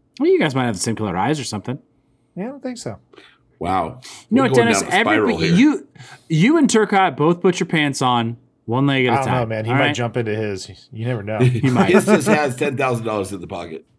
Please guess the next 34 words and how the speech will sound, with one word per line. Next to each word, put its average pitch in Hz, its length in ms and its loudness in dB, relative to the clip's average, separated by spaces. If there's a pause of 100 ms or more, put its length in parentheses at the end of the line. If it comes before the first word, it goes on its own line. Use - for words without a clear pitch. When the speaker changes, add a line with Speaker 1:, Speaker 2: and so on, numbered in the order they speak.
(300)
Speaker 3:
<laughs> - 420 -12
That's 131 640 2
all. - 280 -4 (1040)
Speaker 1:
Just 143 260 2
Speaker 3:
Yeah. 123 160 2
Speaker 1:
for - 60 -4
fun. 92 340 -4
Speaker 2:
Just 170 280 0
Speaker 3:
Some, 170 120 0
Speaker 2:
for 127 160 -6
funsies. 98 280 -8 (100)
Speaker 3:
some 190 180 -2
walking 156 360 0
around 120 320 -2
money. 92 360 -10
Speaker 2:
<laughs> - 60 -20 (420)
Yeah. 139 220 0 (460)
It 135 60 -2
has, 143 100 -2
like, 120 160 -2
Money 123 320 -2
Mayweather. 143 500 0 (480)
Walking 123 480 -2
around 151 120 -2
the 151 120 2
Speaker 1:
<laughs> - 0 -
Speaker 2:
backpack 127 460 -2
full 131 140 0
of 117 40 -2
a 110 60 -4
million. 127 380 -4 (1800)
Speaker 1:
Like 104 160 -4
a 101 80 -6
douchebag. 98 720 -4